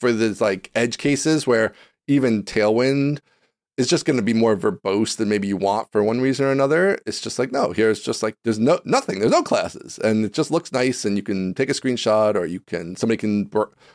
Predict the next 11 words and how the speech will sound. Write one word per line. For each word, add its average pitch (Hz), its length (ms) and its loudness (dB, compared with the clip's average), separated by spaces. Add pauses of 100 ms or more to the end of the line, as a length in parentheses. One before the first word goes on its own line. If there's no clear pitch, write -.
(160)
browse 123 300 2
an 123 80 4
example 113 640 2
and 104 100 0
have 107 160 0
a 101 40 2
reasonable 104 720 0
looking, 98 520 -4 (380)
uh, 98 260 2
example 185 760 2
without, 107 440 2